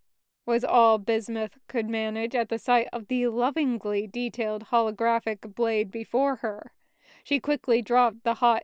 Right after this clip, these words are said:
ingot in place, transformed her hand, and hammered at the metal. The blade glowed,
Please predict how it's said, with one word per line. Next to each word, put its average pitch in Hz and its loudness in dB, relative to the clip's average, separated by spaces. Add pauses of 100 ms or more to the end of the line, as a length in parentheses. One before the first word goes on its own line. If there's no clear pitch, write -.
ingot 233 -2
in 226 -8
place, 226 -2 (280)
transformed 311 -4
her 302 0
hand, 240 -4 (100)
and 226 -4
hammered 226 -2
at 220 -2
the 226 -2
metal. 226 -2 (480)
The 220 -4
blade 233 2
glowed, 220 0